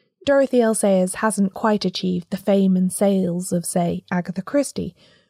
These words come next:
but she has certainly enjoyed a level of critical and popular success that very few writers attain during their lifetime, let alone after their death. But when she left Somerville College, Oxford, in nineteen fifteen,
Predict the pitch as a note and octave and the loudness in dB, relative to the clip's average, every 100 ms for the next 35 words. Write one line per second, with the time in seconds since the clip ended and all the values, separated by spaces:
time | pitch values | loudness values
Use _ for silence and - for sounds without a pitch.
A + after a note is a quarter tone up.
0 | _ D4 D4 - D4 D#4 F4 - C4 - | _ -2 -2 -2 -4 -2 -2 0 -2 0
1 | G#3 G3 F#3+ F3+ F3 F3 F3+ G3 F#3+ F3 | 2 2 2 0 -2 0 0 2 2 0
2 | - G#3+ - - F#3+ F3+ F#3 G#3 - F#3+ | 0 -2 -2 -4 0 0 0 -4 -2 -4
3 | F3+ - - C#4 G#3 - - F#3+ F#3 A3+ | -4 -8 -4 -2 -4 -6 -8 -4 0 2
4 | G#3 F#3+ F#3+ F#3+ E3+ E3+ - E3+ F3+ - | 2 0 0 0 0 -4 -6 -8 -8 -6
5 | F3 F3+ F3 F3 E3+ F3 E3+ F3+ G3+ - | -2 0 0 -2 -2 -2 -2 0 0 -2
6 | - - F3+ - G3 F#3+ F3 F3+ - F3 | -10 -8 -10 -2 -2 0 -2 -2 -2 -6
7 | D#3 E3 F3+ E3 E3+ F3+ F3+ - _ _ | -6 -6 -8 -6 -2 -4 -4 -12 _ _
8 | _ _ _ _ _ _ _ _ _ _ | _ _ _ _ _ _ _ _ _ _
9 | - C4 - - A3+ C#4 D4 C4+ A#3 G#3 | -4 -4 -4 -6 -2 0 -2 0 0 0
10 | - - - G3+ G3 F#3+ G3 F#3 F3 E3+ | -6 -6 0 2 4 4 2 0 0 0
11 | - - - A3+ - F#3+ F#3 F#3 F#3 F#3 | -2 -2 -4 -4 -2 0 2 0 0 -2
12 | F3+ F3+ - F#3+ G#3+ | -2 -4 -2 0 0